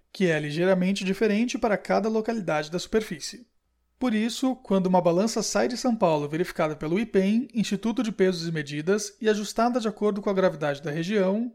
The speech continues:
ao chegar no seu destino, precisará novamente passar por ajuste de acordo com o fator G do novo local de instalação.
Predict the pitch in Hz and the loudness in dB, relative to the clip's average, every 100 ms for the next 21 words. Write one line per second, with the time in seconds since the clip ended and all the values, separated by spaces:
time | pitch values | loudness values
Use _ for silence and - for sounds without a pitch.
0 | _ - 165 151 202 175 165 151 135 156 | _ -2 -2 0 2 2 2 0 -6 -2
1 | 180 196 - 202 233 226 214 247 - 214 | 0 0 0 2 2 -2 -2 -2 0 2
2 | 208 214 214 254 208 220 226 226 202 185 | 2 2 2 2 2 2 0 -2 0 0
3 | 180 196 220 160 185 - 190 226 190 190 | 0 0 0 2 -2 -2 -4 -2 0 0
4 | 202 214 202 196 214 180 185 190 160 156 | 0 -2 -2 -2 -2 2 4 2 2 -4
5 | 170 208 190 151 151 165 - 208 214 156 | 0 -2 0 -2 -2 -6 -2 0 0 -4
6 | - | -6